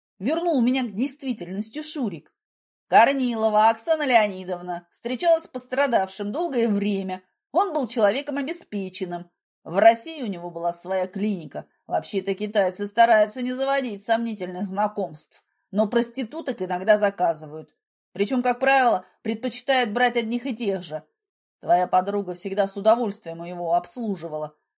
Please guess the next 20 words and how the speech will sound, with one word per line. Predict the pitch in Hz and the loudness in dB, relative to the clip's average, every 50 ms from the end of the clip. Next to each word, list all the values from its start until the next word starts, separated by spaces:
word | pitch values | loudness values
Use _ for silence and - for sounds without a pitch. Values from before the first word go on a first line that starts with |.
| _ - - | _ -10 -8
Следователь | - 226 262 262 240 247 247 254 247 240 262 254 | -4 0 2 2 4 2 2 -2 -4 -6 -8 -8
считает, | - - 285 247 262 247 214 214 214 | -8 -6 -2 4 6 6 6 6 4
что | - - 269 262 | -2 -8 -6 -6
убийство | 262 254 226 247 233 208 202 - - 247 | -4 -4 -2 -4 -4 -4 -6 -6 -6 -6
совершено | 247 - 262 262 240 240 - 311 277 262 247 | -6 -6 -6 -6 -6 -6 -4 -4 -2 -2 -2
на | 220 214 190 | -2 -2 -2
бытовой | 190 226 - 254 254 240 214 202 202 | -2 -2 0 0 0 2 0 -2 0
почве. | 196 190 180 165 - - 160 165 170 - _ _ _ _ _ _ _ _ | -2 -2 -4 -4 -8 -12 -12 -12 -12 -12 _ _ _ _ _ _ _ _
Оксана | - - 180 - - 233 226 233 | -6 -6 -4 0 2 2 4 4
Леонидовна | 233 240 240 240 247 254 277 277 247 226 202 185 170 - _ _ _ _ | 4 6 6 6 6 4 0 -2 -2 -4 -4 -6 -10 -10 _ _ _ _
размозжила | - 190 220 220 240 254 262 262 262 262 269 277 269 269 262 | -4 -2 -2 0 2 2 2 2 0 -2 -4 -4 0 0 0
голову | 262 240 247 302 302 294 254 220 208 202 208 | 0 -2 -2 -2 -2 0 0 0 0 -2 -2
китайца | 202 247 254 240 - 294 285 277 277 - 220 | -2 -4 -4 0 2 4 4 2 0 -2 -10
стальной | 214 - - 220 226 233 233 247 233 | -2 4 4 4 6 4 2 -2 -4
статуэткой | 226 - - 214 - 277 269 262 233 214 202 - - - 196 185 185 _ _ _ _ _ - | -6 -8 -12 -10 -6 -4 -2 0 0 0 -2 -4 -4 -6 -6 -6 -6 _ _ _ _ _ -4
и | 196 208 | -2 0
затянула | 214 247 220 254 277 262 277 285 277 277 | 0 0 0 0 2 2 4 4 4 4
на | 262 277 | 4 2
его | 269 269 262 269 269 | 2 2 2 0 -2
шее | 269 - 320 302 311 294 247 202 - - | -2 -4 -2 -2 0 0 0 -2 -4 -8